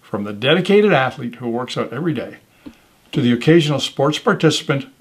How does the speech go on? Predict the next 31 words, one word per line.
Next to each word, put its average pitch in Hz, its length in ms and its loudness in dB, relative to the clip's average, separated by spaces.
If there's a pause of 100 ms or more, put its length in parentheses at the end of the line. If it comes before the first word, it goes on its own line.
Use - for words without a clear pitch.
(140)
to 131 140 -4
the 120 180 0
enthusiastic 156 800 2
homeowner 135 540 4
engaged 117 480 -6
in 95 80 -12
spring 185 360 0
cleaning, 120 440 -2 (400)
we 147 160 2
all 156 380 2
expose 175 400 0
our 180 100 2
bodies 113 480 -4
to - 140 -14
regular 123 580 0
or 110 300 -8
intermittent 156 680 -2
muscle 135 340 -2
stress - 340 -6
and 110 120 -6
strain. 139 460 0 (500)
We 175 160 4
are 185 140 2
constantly 208 840 0
subjecting 160 540 0
our 143 100 4
muscles 120 360 -2
to 139 120 -6
stresses 127 540 -2
sufficient 143 640 -2
enough 110 400 -6